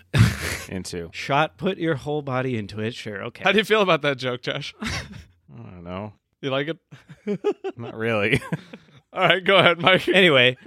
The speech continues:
Speaker 2: uh, so we each got three tries at it.
Speaker 1: Can I redact that? Can that be stricken from the record?
Speaker 3: You know what? It's Master Sunday. You get a mulligan.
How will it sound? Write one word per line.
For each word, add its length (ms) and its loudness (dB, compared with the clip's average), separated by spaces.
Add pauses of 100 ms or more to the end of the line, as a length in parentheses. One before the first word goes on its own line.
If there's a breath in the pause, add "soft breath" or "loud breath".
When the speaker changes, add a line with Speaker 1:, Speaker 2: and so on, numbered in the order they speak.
(160)
Speaker 2:
uh, 400 6
so 220 -4
we 140 2
each 160 -4
got 200 0
three 200 0
tries 420 -2
at 80 -6
it. 40 -4
Speaker 1:
Can 80 4
I 80 8
redact 480 6
that? 300 4 (200)
Can 120 -2
that 160 4
be 140 -2 (160)
stricken 460 0
from 200 -2
the 80 0
record? 400 -2 (320)
Speaker 3:
You 100 -2
know 140 6
what? 240 6
It's 180 -6
Master 400 -2
Sunday. 460 0
You 180 -4
get 160 0
a 60 -2
mulligan. 500 -2